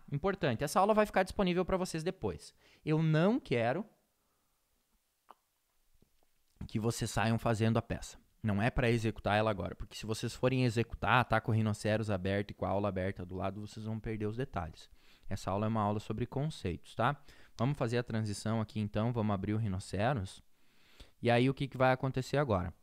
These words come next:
Eu não vou ficar ligado nas perguntas de vocês. Então eu vou executar um pedaço da aula aqui, um pedaço da peça. Volto, troco uma ideia, vejo o que que tem de dúvidas,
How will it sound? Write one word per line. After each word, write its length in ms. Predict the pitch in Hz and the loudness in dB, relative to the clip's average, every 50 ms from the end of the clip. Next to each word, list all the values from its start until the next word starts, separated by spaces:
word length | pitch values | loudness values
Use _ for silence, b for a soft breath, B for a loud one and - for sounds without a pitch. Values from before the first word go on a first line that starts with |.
| - _ _ _ _ - | -20 _ _ _ _ -2
Eu 120 | 107 110 | 0 0
não 160 | 117 127 139 | 2 0 0
vou 140 | 123 123 123 | 2 0 0
ficar 300 | - - 151 - - 120 | 0 -2 -6 -2 -2 0
ligado 400 | 131 147 147 113 110 110 110 117 | 0 0 2 4 4 4 4 2
nas 140 | 113 120 117 | 0 -2 -2
perguntas 540 | - - 147 139 120 113 113 107 - 107 101 | 0 -2 -2 -2 0 -2 -2 -2 -4 -6 -6
de 80 | - 92 | -6 -6
vocês. 500 | 92 131 - - - 87 80 - - _ b b b b b b b b | -4 -6 -6 -4 -8 -8 -8 -8 -16 _ b b b b b b b b
Então 180 | _ - 113 117 | _ 2 2 2
eu 80 | 120 113 | 2 2
vou 120 | 113 117 | 2 0
executar 520 | 113 110 117 110 - - _ - 113 123 | 0 0 -2 -4 -6 -8 _ 2 2 2
um 100 | 147 180 | 2 0
pedaço 480 | 170 - 147 113 107 98 110 113 - - | 0 0 0 0 0 0 0 -2 -2 -2
da 80 | 101 95 | 0 2
aula 240 | 92 101 117 113 | 2 2 2 0
aqui, 240 | 104 - - 107 117 | -2 -4 -4 -4 -4
um 60 | 139 | -2
pedaço 340 | - 107 101 98 95 101 - | -2 -4 -2 -2 -4 -4 -4
da 80 | - 92 | -8 -12
peça. 480 | - _ 90 90 98 104 - - - - _ _ _ _ _ _ _ _ _ _ _ _ _ _ _ _ _ - - | -8 _ -6 -6 -6 -8 -10 -14 -20 -20 _ _ _ _ _ _ _ _ _ _ _ _ _ _ _ _ _ -14 -12
Volto, 500 | 104 98 98 101 95 95 98 101 - _ | -10 -6 -2 -2 0 0 0 -2 -4 _
troco 300 | - 104 101 98 - 104 | -2 0 0 0 0 0
uma 120 | 104 101 | -2 0
ideia, 440 | 98 95 92 95 98 101 107 101 95 b b b b b b _ | 0 0 0 0 0 0 0 -2 -4 b b b b b b _
vejo 240 | 95 98 98 101 | -6 -6 -4 -6
o 40 | 101 | -10
que 140 | - - 107 | -8 -8 -10
que 100 | 101 - | -10 -6
tem 160 | - 107 104 | -4 -2 -2
de 100 | 101 98 | -2 -2
dúvidas, 520 | 95 90 98 107 107 110 107 110 107 - | -2 -2 -2 -2 -2 0 -2 -2 -4 -4